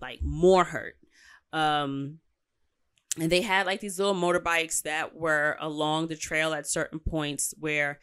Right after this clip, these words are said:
they would bring people back down the mountain. But I was determined to not let these white kids see the black girl struggle. So, ego. But I did it,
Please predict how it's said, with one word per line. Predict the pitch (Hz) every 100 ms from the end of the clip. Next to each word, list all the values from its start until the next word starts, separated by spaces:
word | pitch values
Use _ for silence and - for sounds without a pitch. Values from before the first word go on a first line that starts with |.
| - - -
they | 156 165 160
would | 151 156 156 151 147 - _
bring | 170 175 165 160
people | - - 160
back | 160 147 143
down | 160 151 147
the | 139
mountain. | 147 156 135 135 131 -
But | 156 139 151
I | 160
was | 156 151 151 143 151 - - _ _
determined | - 151 165 156 147 143 - -
to | 151 143 143 139 135
not | 143 151 143
let | 147 -
these | 147 143
white | 143 135
kids | 135 135 127
see | - 147 139 135 - -
the | 160
black | 143 143
girl | 139 143
struggle. | 135 147 120 - - - - - - -
So, | - 160 151 147 143 180 - - - - - -
ego. | 247 196 156 147 220 - - - - - - - - - - _
But | - 156 147 - - - - - - - _ _ _ - _ -
I | 170
did | 185 254
it, | 113 -